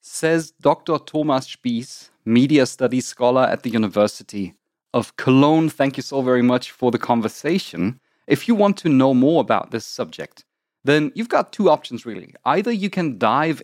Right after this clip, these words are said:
into Thomas's P H D, which is publicly available. It's an open access publication, and we will link it in the show notes. If you want to read something a bit shorter, and especially if you want to read something in English,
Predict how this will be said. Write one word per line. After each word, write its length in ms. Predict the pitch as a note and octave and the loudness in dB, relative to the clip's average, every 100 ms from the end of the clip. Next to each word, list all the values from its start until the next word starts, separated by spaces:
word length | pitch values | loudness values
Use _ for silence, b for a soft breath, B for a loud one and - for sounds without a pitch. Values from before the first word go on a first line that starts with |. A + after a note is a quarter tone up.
| - | -2
into 580 | D3 C#3 - C3 A#2+ - _ _ _ _ | 0 0 -2 -2 -2 -4 _ _ _ _
Thomas's 640 | D3 C3 A#2+ - A#2 - _ | 4 4 2 -4 -14 -16 _
P 200 | - C3+ | -4 0
H 280 | A#2 - - | 0 -2 0
D, 340 | D#3+ B2+ B2 - _ _ _ _ _ | 2 4 0 -6 _ _ _ _ _
which 280 | - C#3 - - | 0 0 0 0
is 360 | E3 E3 D3 - _ _ - | 4 6 2 -6 _ _ 0
publicly 400 | C#3 C3 - A#2 | 0 -2 -4 -4
available. 520 | G#2+ A#2 G#2+ - - | -2 -2 -4 -6 -8
It's 180 | A2+ - | -8 -10
an 80 | - | -2
open 260 | D3 C#3+ | -2 0
access 440 | A#2 C3 - C3 - | 0 -2 -8 -16 -4
publication, 760 | - - - G#3 A3+ - F3 | -4 -4 -4 -2 -2 -2 -4
and 160 | - B2 | -2 0
we 80 | C3 | 0
will 140 | B2 | 2
link 240 | B2 B2 | 2 2
it 180 | B2+ A#2+ - | -2 -2 -2
in 160 | A2+ | -2
the 80 | G2 | -2
show 300 | F#2 - A#3 | -2 0 2
notes. 400 | E3+ A#2+ D3 - _ _ _ _ _ - | 2 0 -4 -10 _ _ _ _ _ -2
If 160 | - | -2
you 60 | - | 0
want 140 | B3+ G3+ | 0 0
to 100 | D#3+ | 2
read 200 | E3 E3 | 2 0
something 460 | E3 C#3+ - C3+ | -4 -2 0 0
a 80 | - | 0
bit 240 | A#2 - - | -2 -2 -6
shorter, 520 | - A#3+ A#3 B3 - | -2 -2 0 0 0
and 360 | - A2 G#2 - _ _ _ | -2 -2 -2 -6 _ _ _
especially 520 | - C3 A#2+ A#2+ A#2 | -4 -4 -4 -4 -4
if 180 | A#2+ - | -4 -4
you 240 | B2 A2 A2 | 0 0 2
want 160 | A#2+ A#2 | 0 0
to 80 | B2 | 0
read 160 | A#2 | -2
something 420 | - A2+ - G#2 | -2 -8 -2 -2
in 100 | G2+ - | -2 0
English, 500 | G#3+ A#3+ A2 D#3 - | 4 4 4 0 -8